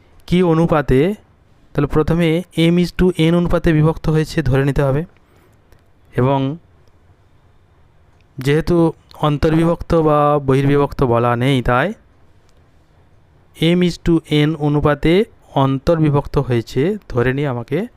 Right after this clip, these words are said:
হিসেবটি কষতে হবে। যদি দেখা যায় M is to N এর মান মাইনাস বেরিয়ে যায়, তাহলে সেটি বহির্বিভক্ত হয়েছে। তাহলে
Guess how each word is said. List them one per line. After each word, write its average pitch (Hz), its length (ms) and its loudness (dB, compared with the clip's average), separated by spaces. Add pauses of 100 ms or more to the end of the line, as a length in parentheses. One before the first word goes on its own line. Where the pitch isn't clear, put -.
(280)
হিসেবটি 151 460 -4 (100)
কষতে - 360 -4 (100)
হবে। 117 240 0 (560)
যদি 135 420 -2
দেখা 147 240 0
যায় 139 180 0 (300)
M 170 40 -2 (100)
is 139 140 -6
to 151 60 -6 (140)
N - 80 -2
এর 131 120 -2
মান 120 160 -2 (120)
মাইনাস 120 460 -4
বেরিয়ে 117 260 -6
যায়, 180 140 0 (400)
তাহলে 123 300 0 (680)
সেটি 123 280 0 (840)
বহির্বিভক্ত 143 680 0 (100)
হয়েছে। 160 260 -4 (2000)
তাহলে 135 180 0